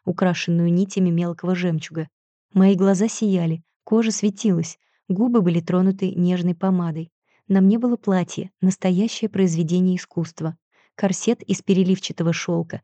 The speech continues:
расшитый серебряными нитями и крошечными кристаллами, плотно облегал фигуру, подчеркивая тонкую талию.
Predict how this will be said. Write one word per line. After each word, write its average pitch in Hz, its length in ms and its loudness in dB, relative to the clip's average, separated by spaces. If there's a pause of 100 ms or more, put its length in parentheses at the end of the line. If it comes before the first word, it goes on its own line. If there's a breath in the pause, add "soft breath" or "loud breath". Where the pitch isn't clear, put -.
расшитый 190 560 -2
серебряными 170 580 0
нитями 170 480 -2 (160)
и 196 80 -2
крошечными 196 600 0
кристаллами, 170 720 -2 (160)
плотно 226 380 0
облегал 175 380 0
фигуру, 165 480 -4 (180)
подчеркивая 190 760 0
тонкую 170 400 0
талию. 165 480 -4